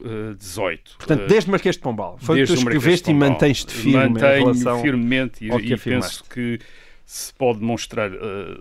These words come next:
Speaker 1: demonstrar isso. Acho que há uma, uma confusão acerca das condições da prisão de Afonso Costa em dezembro de mil novecentos e dezassete. Afonso Costa era o chefe de governo em mil novecentos e dezassete.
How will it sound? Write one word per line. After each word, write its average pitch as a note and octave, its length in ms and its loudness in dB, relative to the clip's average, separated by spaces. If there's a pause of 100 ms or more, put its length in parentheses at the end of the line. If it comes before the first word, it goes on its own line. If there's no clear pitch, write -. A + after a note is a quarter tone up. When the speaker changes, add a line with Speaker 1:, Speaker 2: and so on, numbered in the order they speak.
(140)
Speaker 1:
demonstrar A2+ 440 -4
isso. F2 220 -8
Acho G2+ 140 -2
que B2+ 80 -2
há - 20 2
uma, A#2 320 2
uma A#2 220 -6
confusão B2+ 760 2
acerca A2 460 -4
das G2+ 180 -8
condições G#2+ 480 -8
da F#2 80 -14
prisão G2 540 -6 (600)
de A#2+ 140 -6
Afonso - 380 -4
Costa G2 560 -4 (320)
em F#2+ 200 -4
dezembro G2+ 460 -2
de F2 80 -12
mil G2 100 -6
novecentos - 380 -10
e G2+ 40 -14
dezassete. A#2 500 0
Afonso - 320 -2
Costa A2+ 420 0 (220)
era G2+ 180 -2
o F#2+ 40 -2
chefe - 280 -4
de - 80 -16
governo G2 420 -4 (220)
em G#2 140 -2
mil D#2+ 160 -6
novecentos - 380 -10
e G#2+ 40 -4
dezassete. F3 440 -2